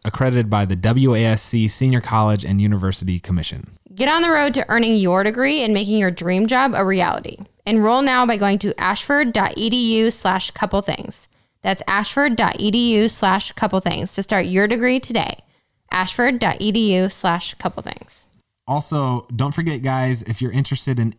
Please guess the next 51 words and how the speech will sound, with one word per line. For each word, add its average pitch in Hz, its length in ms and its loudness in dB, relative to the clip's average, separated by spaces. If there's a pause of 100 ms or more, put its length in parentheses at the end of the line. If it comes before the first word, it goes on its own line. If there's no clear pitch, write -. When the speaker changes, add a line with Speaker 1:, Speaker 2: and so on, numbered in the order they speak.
Speaker 1:
any 220 240 -2
of 170 80 -4
the 139 80 0
things 123 260 0
we 113 60 0
just 101 180 -4
mentioned, 107 460 0
check - 240 -6
the 117 80 -2
links 107 300 0
down 107 280 0
below. 98 320 0
We 101 120 0
have 101 160 -2
'em 98 100 0
all 92 140 0
listed. 82 400 -10 (160)
Let's 92 160 -8
get 135 100 -6
back 123 180 -6
to 120 140 -4
it. 123 100 -10 (960)
Learn 117 320 4
calligraphy. 110 680 2 (800)
Speaker 2:
I 220 320 4
Speaker 1:
You 214 80 4
Speaker 2:
tried 196 240 2
that. 190 100 4
It's 185 140 -2
hard. 175 340 2
Don't 165 200 0
do 151 100 0
it. - 120 -2 (360)
Speaker 1:
You, 120 120 -10
wait, 131 320 2
first 165 300 0
of 165 80 2
all, 135 80 4
you 127 260 4
are 151 80 4
actually 123 380 2
insane 95 680 0 (440)
at 85 180 -6
calligraphy. 82 500 -2
You're 95 220 2
really 101 360 2
good. 85 260 0
Speaker 2:
But 294 180 2
you 294 100 4
know 311 140 4
what? 311 280 2